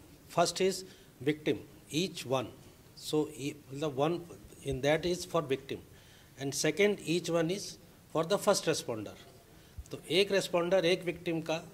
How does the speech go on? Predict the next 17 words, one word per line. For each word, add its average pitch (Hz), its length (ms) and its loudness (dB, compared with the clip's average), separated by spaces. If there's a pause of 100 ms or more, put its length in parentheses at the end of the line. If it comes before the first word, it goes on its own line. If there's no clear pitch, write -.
(140)
जो 143 80 -2
कॉन्सेप्ट 143 500 -4
है, 131 160 -4 (180)
वो 147 240 -2
each 151 220 -2
one, 135 180 -2 (1400)
अ, 117 120 -8
save 160 280 2
one। 104 200 -6 (760)
See, 151 220 -2 (120)
each 170 220 0
one 185 140 6
is 196 180 6
the 208 180 4 (180)
first 175 120 4
responder 127 460 0 (420)
and 139 120 0